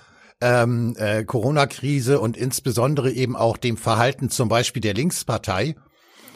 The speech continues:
äh, die ja teilweise noch hardliniger unterwegs war als, äh, zum Beispiel,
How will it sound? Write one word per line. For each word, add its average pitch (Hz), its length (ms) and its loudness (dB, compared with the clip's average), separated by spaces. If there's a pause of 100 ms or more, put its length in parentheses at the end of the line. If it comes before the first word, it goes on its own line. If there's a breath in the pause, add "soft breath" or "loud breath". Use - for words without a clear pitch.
äh, 113 220 2
die 120 140 -4
ja 117 160 4
teilweise 113 840 2
noch 110 280 2 (100)
hardliniger 120 640 0
unterwegs 113 560 -2
war 110 240 4
als, 104 400 0
äh, 92 320 -2
zum 95 200 -2
Beispiel, 90 1080 0